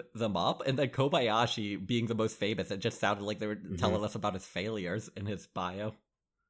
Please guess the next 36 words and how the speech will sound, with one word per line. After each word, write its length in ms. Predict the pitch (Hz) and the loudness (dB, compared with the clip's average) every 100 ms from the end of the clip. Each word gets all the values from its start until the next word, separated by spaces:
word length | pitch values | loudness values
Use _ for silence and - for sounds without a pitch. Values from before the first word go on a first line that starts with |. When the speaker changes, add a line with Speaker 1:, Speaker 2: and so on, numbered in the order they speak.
| _ _ _ - | _ _ _ 4
Speaker 2:
He 200 | 285 370 | 12 12
is 120 | 220 | 12
actually 240 | 156 139 | 10 8
the 120 | 127 117 | 6 6
most 140 | - | 4
famous, 320 | 131 110 87 | 4 4 2
right? 140 | 95 113 | 4 2
Speaker 1:
Yeah. 140 | 113 - _ _ _ _ _ - | 2 -8 _ _ _ _ _ 0
Speaker 2:
I 60 | 139 | 6
was 100 | 151 | 10
wondering, 220 | 185 165 | 12 12
'cause 160 | 143 120 | 10 8
the, 100 | 131 | 6
the 100 | - | 12
reason 240 | 143 151 139 | 12 12 12
I 60 | |
know 140 | 120 123 | 10 10
about 180 | 107 | 8
him 80 | 95 | 4
is 80 | 82 | 4
rap 240 | 92 98 | 2 2
lyrics, 300 | 90 76 76 95 | 2 -2 0 0
like 100 | 87 | 2
Donald 240 | 98 95 | 2 2
Glover 300 | 95 95 90 | 2 2 2
and 100 | 87 | 2
I 40 | 87 | 0
think 180 | 95 | 0
Domo 240 | 92 90 85 | 0 0 0
Genesis 460 | 82 85 - 71 | -2 0 -2 -2
both 220 | - 78 85 | -2 -4 -2
have, 180 | 76 | -4
like, 240 | 80 73 - | -2 -4 -2
lyrics 300 | 76 69 - | -4 -4 -4
about 260 | 78 73 | -4 -4
Kobayashi. 540 | - 73 76 73 - | -4 -4 -2 -2 -6